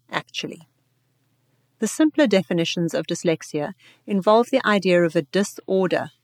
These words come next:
that interferes with the ability to read. In German, it's called Wortblindheit, word blindness. These days we know that there's a lot more to it than that. On the downside,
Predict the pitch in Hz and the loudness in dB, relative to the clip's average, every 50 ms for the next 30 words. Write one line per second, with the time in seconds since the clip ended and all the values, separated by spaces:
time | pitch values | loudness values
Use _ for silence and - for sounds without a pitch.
0 | _ _ - 180 - - - 226 226 - 262 - - - 180 170 160 156 160 - | _ _ -6 -6 -6 -2 -2 -2 -2 -2 -6 -10 -6 -2 0 2 2 0 -2 -4
1 | - 170 175 - - 208 208 196 175 156 147 151 - - - 156 160 170 _ _ | -4 -6 -6 -6 -2 -2 -2 -2 -2 -2 -4 -4 -6 -6 -8 -8 -10 -10 _ _
2 | _ _ - - - 196 175 165 160 160 165 143 135 139 196 - _ _ _ _ | _ _ -16 -10 -6 -4 -2 -2 -2 -2 -4 -6 -6 -12 -14 -16 _ _ _ _
3 | _ _ _ _ _ _ _ _ _ _ _ _ - 202 190 185 - 262 269 220 | _ _ _ _ _ _ _ _ _ _ _ _ -6 -4 -4 -2 0 2 2 2
4 | 170 151 151 180 208 - - 185 175 - - - - 180 165 160 160 156 - _ | 2 2 0 -4 -6 -8 -10 -12 -12 -10 -12 -10 -4 -2 -2 -2 -2 -4 -8 _
5 | _ _ _ _ - 190 202 220 - - - - 147 147 151 - - 147 143 151 | _ _ _ _ -2 0 0 0 -2 -6 -10 -8 -6 -6 -8 -8 -10 -10 -10 -10
6 | _ - - _ _ _ _ _ _ _ _ _ _ _ _ - 175 180 185 190 | _ -20 -20 _ _ _ _ _ _ _ _ _ _ _ _ -6 -2 2 2 2
7 | 190 180 - - 175 165 156 147 143 147 156 139 - - - - - - _ _ | 2 0 -4 -6 -4 -2 -2 -2 -4 -6 -10 -12 -12 -14 -20 -20 -20 -20 _ _
8 | _ _ _ _ _ _ _ _ _ _ _ _ _ _ _ _ _ _ _ _ | _ _ _ _ _ _ _ _ _ _ _ _ _ _ _ _ _ _ _ _
9 | _ _ - 214 247 294 277 - 220 196 185 175 170 185 175 170 170 165 156 147 | _ _ -4 0 0 0 2 2 2 2 2 2 2 0 -2 0 2 2 0 0
10 | 151 160 165 - 175 165 160 175 170 175 185 220 - _ - 254 269 269 247 - | -2 -4 -6 -4 -4 -4 -4 -4 -4 -2 -4 -4 -6 _ -4 -2 0 0 -2 -2
11 | - - 135 - _ - 156 151 143 135 - - _ - _ _ _ _ _ _ | -8 -14 -14 -14 _ -10 -8 -6 -6 -8 -10 -12 _ -20 _ _ _ _ _ _
12 | _ _ _ _ _ _ _ - - 180 208 247 254 - 233 208 196 175 - - | _ _ _ _ _ _ _ -6 -2 0 0 0 2 4 4 4 4 2 -2 -4
13 | - 160 151 165 170 | -4 -4 -4 -4 -6